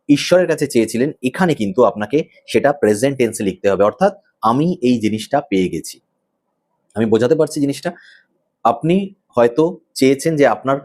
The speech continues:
পার্টনার, যে আপনার, ধরুন আমি সাপোজ বলছি, আপনার প্রেমিকার সঙ্গে আপনার ব্রেকআপ হয়ে গেছে, সে চলে গেছে, আপনি চাইছেন, আপনি তার নাম লিখে, লিখলেন যে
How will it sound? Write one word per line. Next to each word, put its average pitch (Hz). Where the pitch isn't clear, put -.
পার্টনার, 120
যে 98
আপনার, 131
ধরুন 147
আমি 135
সাপোজ 127
বলছি, 135
আপনার 117
প্রেমিকার 131
সঙ্গে 117
আপনার 113
ব্রেকআপ 104
হয়ে 131
গেছে, 139
সে 127
চলে 110
গেছে, 123
আপনি 120
চাইছেন, 117
আপনি 117
তার 123
নাম 123
লিখে, 120
লিখলেন 110
যে 123